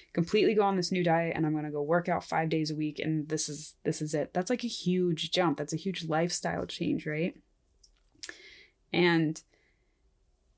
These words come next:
that may work for you for, like, a week and then you fall off and then you're like, "That's just not realistic for me. I ca-, I can't do it. Like, it'll never happen." So instead, like,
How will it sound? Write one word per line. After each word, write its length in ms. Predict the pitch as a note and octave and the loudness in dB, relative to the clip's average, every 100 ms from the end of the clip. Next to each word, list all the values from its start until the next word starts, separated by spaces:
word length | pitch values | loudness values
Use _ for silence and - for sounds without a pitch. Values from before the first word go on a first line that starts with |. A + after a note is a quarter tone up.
| _ _ _ _ | _ _ _ _
that 340 | F3 F3 - F#3 | 6 6 8 6
may 240 | F#3+ F#3+ | 4 4
work 300 | E3 F3 F3 | 4 4 2
for 200 | - F3 | 0 2
you 240 | E3+ E3 | 4 2
for, 160 | D#3+ D#3+ | 2 0
like, 180 | D#3+ D#3 | 0 0
a 60 | |
week 420 | D3 F#3 F#3+ E3+ - | 2 2 2 -2 -2
and 160 | E3 E3 | 2 4
then 140 | E3 | 4
you 100 | D#3+ | 2
fall 260 | - D#3+ D#3+ | 4 4 4
off 300 | D#3 D#3 - | 2 0 -2
and 200 | E3 D#3+ | 2 4
then 100 | D#3 | 4
you're 140 | D#3 | 2
like, 240 | D#3 D3+ E3 | -2 -4 -4
"That's 280 | D#3+ - - | -2 -2 0
just 180 | E3 | 0
not 200 | F3 D3+ | 2 2
realistic 540 | E3 D3+ D#3 D#3 D#3 D#3 | 0 0 0 -2 -4 -2
for 100 | E3 | 0
me. 160 | D#3+ | 0
I 60 | D3 | 0
ca-, 140 | - - | -6 -8
I 80 | |
can't 320 | D#3+ D#3+ C#3 - | -2 -2 -2 0
do 180 | F#3 | 2
it. 300 | F3 E3+ E3+ | 4 2 0
Like, 160 | D#3 D3+ | -4 -4
it'll 180 | D#3+ D#3+ | -2 0
never 240 | D3+ C#3+ | 2 0
happen." 500 | D3+ D3+ D3 G3 G#3 | -2 -4 -4 -2 0
So 180 | G#3 G3 | 0 2
instead, 440 | F3+ - F3+ E3+ | 0 0 0 0
like, 300 | F3 E3 - | 0 -2 -6